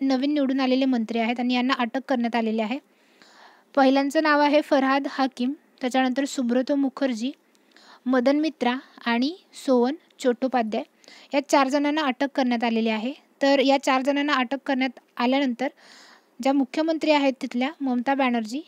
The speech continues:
या सीबीआयच्या ऑफिसमध्ये जाऊन यांनी काय म्हटलेलं आहे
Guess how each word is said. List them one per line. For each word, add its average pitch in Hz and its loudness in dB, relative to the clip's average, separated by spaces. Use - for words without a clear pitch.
या 269 0
सीबीआयच्या 277 2
ऑफिसमध्ये 277 -2
जाऊन 277 0
यांनी 269 -2
काय 247 0
म्हटलेलं 254 -2
आहे 247 -4